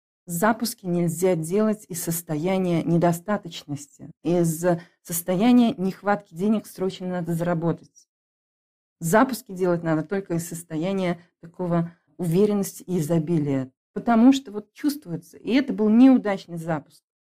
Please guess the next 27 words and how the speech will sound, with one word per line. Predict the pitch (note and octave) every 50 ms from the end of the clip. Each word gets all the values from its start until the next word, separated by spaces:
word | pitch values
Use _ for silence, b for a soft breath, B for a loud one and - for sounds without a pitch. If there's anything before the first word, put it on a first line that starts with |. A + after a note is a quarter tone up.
| _ _ _ _ _ _ - - -
Плюс | - G#3 A#3+ C#4+ C4+ C#4+
моя | C4+ B3+ B3+ B3+ B3+ B3
ошибка | B3+ - - B3 C4 B3+ - - A3+ -
в |
том, | _ - A3+ A3+
что, | G#3+ - - G3
ну, | G#3
во-первых, | G#3+ G#3+ G#3+ D#4 D4 - A3
это | F3 F3+
был | F3 G3 G3 F#3 E3+
третий | - - G3+ A#3 B3+ B3+ G3
запуск, | F3+ F#3+ F3+ E3 - - _ -
я | E3+ E3
как | E3+ - - _ -
начинающий | D#3+ D#3 E3 - - G3 G#3+ G#3 - - -
продюсер, | - D3 D3+ D3+ F3 E3+ E3+ -
да. | - D#3+ F#3 G#3 B B B B B B B B B B B B B B B B B B B -
«Ну, | F#3 A#3 C4
давай», | - C#4+ C#4 C4 C#4+ C4+ A#3+
говорит, | F3 E3 - -
«вложим | F3 G3 A#3+ D4 D4+ D4 - B3+ A#3+ -
туда, | - F#3 E3 F3+ E3+
давай | C#3+ F#3 F#3+ F#3 G#3 G3 F#3+
в | F3+ -
трафик | - G#3 C4 A#3+ C4 A#3+ F#3 E3+
двести | E3+ G3 A3 A#3+ A#3 - - G#3+
тысяч». | G#3+ _ - A3+ G#3+ - - - - - - -